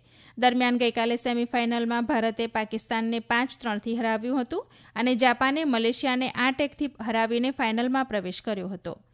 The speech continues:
ત્રીજા સ્થાન માટેની મેચમાં પાકિસ્તાનનો મુકાબલો મલેશિયા સામે થશે. અંતમાં મુખ્ય સમાચાર ફરી એકવાર.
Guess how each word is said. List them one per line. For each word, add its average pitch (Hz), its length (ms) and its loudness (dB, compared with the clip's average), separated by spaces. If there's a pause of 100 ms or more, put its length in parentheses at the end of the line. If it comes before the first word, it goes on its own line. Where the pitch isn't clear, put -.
(300)
ત્રીજા 285 280 2
સ્થાન 302 320 0
માટેની 277 360 2
મેચમાં 277 460 0
પાકિસ્તાનનો 220 680 -2
મુકાબલો 262 540 0
મલેશિયા 214 500 -4
સામે 185 340 -10
થશે. - 440 -12 (1300)
અંતમાં 269 480 4
મુખ્ય 240 240 -2
સમાચાર 208 540 -4
ફરી 226 320 -6
એકવાર. 254 380 -6